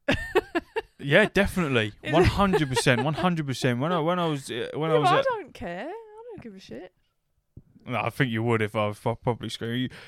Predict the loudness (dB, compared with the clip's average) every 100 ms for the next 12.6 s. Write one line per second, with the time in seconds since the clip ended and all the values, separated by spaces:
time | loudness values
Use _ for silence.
0 | -10 2 2 2 0 2 2 2 -4 -2
1 | 0 0 0 -2 0 -2 0 0 0 -2
2 | -8 -8 -8 -8 -8 -8 -4 -4 -4 -8
3 | -6 -6 -6 -8 -10 -10 -10 -4 -4 -4
4 | -6 -2 -2 -2 -6 -8 -12 -18 -20 _
5 | 2 2 2 2 2 2 0 2 0 -2
6 | -4 -2 -4 -2 -2 0 2 2 2 0
7 | -4 -8 -4 -4 -4 -8 -14 -18 -20 -20
8 | _ _ _ 2 2 2 -4 -10 _ _
9 | _ _ -18 0 2 2 -2 -6 -10 -14
10 | -14 -14 -16 -2 0 2 2 0 -4 -4
11 | -4 -4 -8 -8 -12 -16 _ _ _ _
12 | _ _ -6 -2 -2 -4